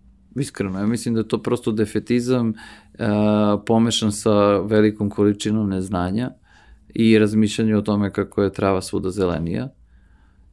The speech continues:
Ja opet tu, i to možda nije fair, ali k-,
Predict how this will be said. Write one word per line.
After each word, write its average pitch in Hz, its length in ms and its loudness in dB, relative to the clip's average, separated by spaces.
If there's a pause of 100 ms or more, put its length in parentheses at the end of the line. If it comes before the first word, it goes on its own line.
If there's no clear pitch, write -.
(120)
Ja 123 260 2
opet 139 460 0
tu, 123 120 4
i 113 100 0
to 117 100 0
možda 120 300 -2
nije 120 180 0
fair, 120 220 2
ali 107 160 2
k-, - 160 -4